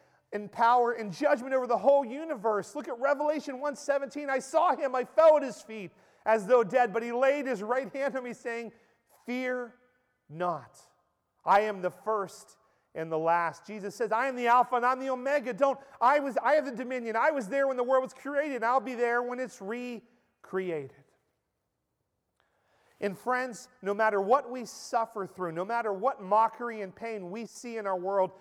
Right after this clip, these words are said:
like Christ, we have hope in something beyond our circumstances.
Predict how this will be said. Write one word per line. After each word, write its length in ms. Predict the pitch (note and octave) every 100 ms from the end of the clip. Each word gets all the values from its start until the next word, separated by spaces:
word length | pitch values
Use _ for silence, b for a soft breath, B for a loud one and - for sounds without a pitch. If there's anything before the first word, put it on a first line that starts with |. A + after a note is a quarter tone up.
| B B
like 280 | F#3+ A#3+ A#3+
Christ, 520 | - B3 A#3 A3 -
we 300 | F3 A#3+ B3
have 280 | A#3+ A3+ A3
hope 400 | - A3+ A#3+ - b b F#3
in 180 | F#3+
something 600 | - - B3 A#3+ B3 A#3+ - b -
beyond 600 | G3 G3 G3 G#3 G#3 G3 -
our 160 | F3+ F3+
circumstances. 1300 | - F3 E3 - C#3+ - C3 A#2 - - _ _